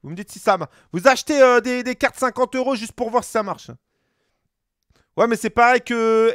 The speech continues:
Enaba, euh, pas de biais. C'est la même chose, sauf que Enaba, moi, je suis pas dessus. Donc, en fait, je, je préfère que te... je préfère que t'achètes sur, euh, Instant Gaming. Ah, Maninouche !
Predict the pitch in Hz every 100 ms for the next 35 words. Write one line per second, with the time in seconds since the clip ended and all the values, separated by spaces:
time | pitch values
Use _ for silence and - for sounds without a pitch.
0 | 214 214 220 262 247 208 202 202 190 _
1 | 190 175 196 - - 156 180 190 240 202
2 | 175 - 160 151 160 202 180 175 - -
3 | 143 - 190 _ _ _ _ _ _ 117
4 | - 127 165 - 120 110 110 110 107 _
5 | 135 151 - - 123 113 113 113 _ _
6 | _ _ _ - 135 - 143 143 131 135
7 | - 131 - 117 113 110 110 107 110 110
8 | 123 117 175 170 110 _ _ _ _ _
9 | _ 127 _ _ _ _ _ _ _ _
10 | _ _ _ _ _ _ _ _ 190 220
11 | 269 277 285 285 285 285 277 277 277 269
12 | 214 -